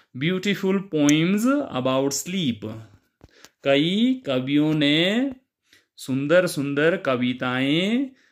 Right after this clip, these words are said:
नींद के बारे में लिखी हैं। Here is one, यहाँ पर एक पोएम दी गई है, in which, जिसमें the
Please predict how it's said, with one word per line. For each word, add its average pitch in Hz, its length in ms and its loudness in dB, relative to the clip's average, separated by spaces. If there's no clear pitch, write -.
नींद 160 420 2
के 139 220 0
बारे 123 420 0
में 160 560 0
लिखी 139 800 -2
हैं। 131 760 2
Here 175 380 2
is 151 180 -6
one, 139 360 2
यहाँ 143 280 -4
पर 147 180 -2
एक 143 260 0
पोएम 131 360 2
दी 131 240 0
गई 151 200 2
है, 156 260 2
in 151 200 0
which, 254 600 0
जिसमें 147 680 0
the 160 140 2